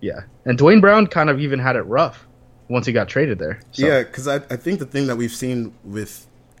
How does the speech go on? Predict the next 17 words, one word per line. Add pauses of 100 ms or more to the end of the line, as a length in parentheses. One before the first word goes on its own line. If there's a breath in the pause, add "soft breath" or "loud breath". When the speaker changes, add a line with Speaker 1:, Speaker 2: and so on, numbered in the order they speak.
(100)
Speaker 2:
the
Seahawks
is
that (920 soft breath)
one
offensive
lineman
is
not
gonna
change (100)
a
comically
bad
unit.
It
kinda